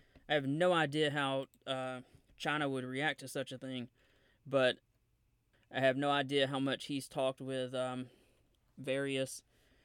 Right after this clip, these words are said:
security folks and State Department folks. I know he does incredible research for his books.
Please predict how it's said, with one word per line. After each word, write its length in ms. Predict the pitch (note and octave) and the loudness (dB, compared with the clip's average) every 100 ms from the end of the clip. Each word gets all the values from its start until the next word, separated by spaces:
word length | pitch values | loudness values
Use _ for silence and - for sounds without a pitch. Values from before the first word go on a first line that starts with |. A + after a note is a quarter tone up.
| _ _ | _ _
security 580 | - D#3 - F#3 E3+ E3 | -8 -8 0 2 4 2
folks 600 | - D#3+ D3+ C3+ - - - | 2 4 4 0 -10 -12 -10
and 160 | C#3+ | -8
State 220 | - D3+ C#3+ | 0 0 0
Department 420 | C3+ C#3+ C#3+ C#3 | 0 0 0 0
folks. 220 | C#3+ C#3 | -2 0
I 60 | D#3 | 0
know 80 | |
he 100 | D3 | 0
does 240 | C#3 C#3 B2+ | 0 -2 -2
incredible 560 | C3+ C3 D3+ C#3 C3+ | -10 -2 0 0 -2
research 420 | C3 D3 - C3 - | -4 -4 -2 -6 -4
for 140 | C3 | -6
his 100 | B2 | -6
books. 460 | C3 E3 D#3 - | 2 2 2 -6